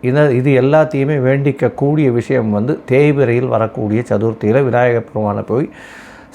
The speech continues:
சேவிச்சுட்டு ஒம்பது தரம் சுத்திட்டு ஒரு தேங்காயை உடைச்சிட்டு ஒம்பது தோப்புக்கரணம் பண்ணிட்டு பண்றது மூலியமாக அந்த உங்களுக்கு உண்டான எந்த ஒரு தோஷமும் அல்லாமல் உங்களுக்கு உண்டான கஷ்டங்கள் நீங்கக்கூடிய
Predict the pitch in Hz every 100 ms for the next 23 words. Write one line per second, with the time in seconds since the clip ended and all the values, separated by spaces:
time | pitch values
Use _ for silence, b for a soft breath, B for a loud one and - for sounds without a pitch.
0 | - 139 143 139 127 139 120 127 127 117
1 | 135 127 107 113 123 156 110 107 123 131
2 | 120 107 104 117 147 120 113 104 120 123
3 | 120 113 104 107 107 104 - 104 113 110
4 | - - - 110 120 107 95 135 - 113
5 | 104 117 147 - B B B B B B
6 | B B B B - - - - 143 143
7 | 151 139 - 151 - - 123 135 147 139
8 | 131 143 - - 113 123 147 160 135 127
9 | 120 - - 120 131 156 151 120 113 120
10 | 113 127 - - 110 123 117 117 123 143
11 | 135 117 - 139 123 123 110 151 151 -
12 | 117 107 104 127